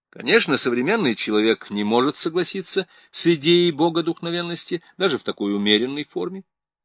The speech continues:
Для него Библия остаётся творением человека, а поэтому и к толкованию её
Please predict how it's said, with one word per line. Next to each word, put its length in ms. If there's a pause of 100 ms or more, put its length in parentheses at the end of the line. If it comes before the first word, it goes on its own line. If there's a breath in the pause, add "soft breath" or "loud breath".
(140)
Для 160
него 300
Библия 580
остаётся 460
творением 540
человека, 680 (380)
а 100
поэтому 460
и 60
к 60
толкованию 800
её 260